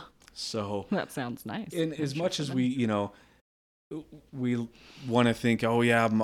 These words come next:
Speaker 1: I've got it so bad," I think, you know, like you said, if you start looking at the, okay,
Speaker 2: Mm-hmm.
Speaker 1: what is something good about your job that
Speaker 2: Yeah.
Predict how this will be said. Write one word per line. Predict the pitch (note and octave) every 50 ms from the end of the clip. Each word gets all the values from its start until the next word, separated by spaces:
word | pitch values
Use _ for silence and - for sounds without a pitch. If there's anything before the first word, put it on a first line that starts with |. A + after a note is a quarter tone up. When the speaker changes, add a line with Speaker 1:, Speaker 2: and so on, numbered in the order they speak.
| -
Speaker 1:
I've | - A2 A2+ G#2
got | A#2 A2 G#2+
it | G2+
so | - - G#2+
bad," | - F3+ F#3 D#3 B2+ A#2 A#2 A2+ A#2+ B2 - - - - _ _ -
I | A#2
think, | A2+ - B2+ B2 B2 -
you | A#2 A#2 G#2+ G#2
know, | G2 F#2+ F#2+ F#2+
like | G2 G2 G2+ G2+ -
you | G#2
said, | G2+ - B2 A2+ F#2+ F#2+
if | F#2 F2+ F2 - -
you | G2+ G2+ G2+
start | G2 - - - - G#2 G#2 - -
looking | G2+ G2 G2 G2 - G#2 G2 G2 F#2
at | F#2+ F#2 -
the, | - G2 F#2+ F#2 - - - - -
okay, | F3+ C#3 G#2
Speaker 2:
Mm-hmm. | - - G#2
Speaker 1:
what | A2 A2+ B2 B2 -
is | A#2+ A#2 A2 -
something | - A2 G2+ F#2+ - F#2+ F#2
good | F2+ F#2+ F2+
about | E2+ F#2 F2+ F2+
your | E2+ F2 F2+
job | F2 F2+ F#2 E2+ F2 F2 F2 F#2 - - _ _ _ _ - -
that | A2 A2 -
Speaker 2:
Yeah. | - - A#2+